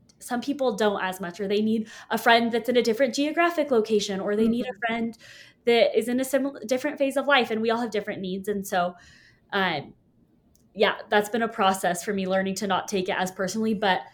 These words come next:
Speaker 1: when I get that feeling of, "Oh, this isn't feeling good anymore," then, yeah, honestly, I, I have had the experience of not like, "Oh, I'm done with this friendship," but,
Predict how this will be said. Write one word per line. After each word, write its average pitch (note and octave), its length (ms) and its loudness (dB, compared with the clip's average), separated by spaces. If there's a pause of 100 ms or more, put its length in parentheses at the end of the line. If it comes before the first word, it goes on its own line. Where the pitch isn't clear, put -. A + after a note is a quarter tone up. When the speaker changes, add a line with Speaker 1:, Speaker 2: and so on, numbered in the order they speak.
(440)
Speaker 1:
when A3+ 220 4
I A3+ 160 8
get G#3+ 240 4
that G#3 200 2
feeling G3+ 400 -2
of, F#3+ 220 -2
"Oh, G#3+ 140 8
this A3 200 4
isn't A3+ 220 -4
feeling G3+ 260 0
good G3 160 2
anymore," D4+ 540 2 (320)
then, G3 480 4 (1160)
yeah, D4 200 6
honestly, C4+ 480 4
I, A#3+ 320 4 (120)
I A#3 100 4
have G#3+ 240 2
had A3 160 -2
the G3+ 80 2
experience F#3+ 480 -4
of A3 140 -4 (140)
not G4+ 180 2
like, - 220 6
"Oh, A#3 120 6
I'm F#3+ 140 2
done G3+ 180 2
with G#3 120 0
this A3 160 -2
friendship," G#3+ 540 4 (300)
but, A3 220 6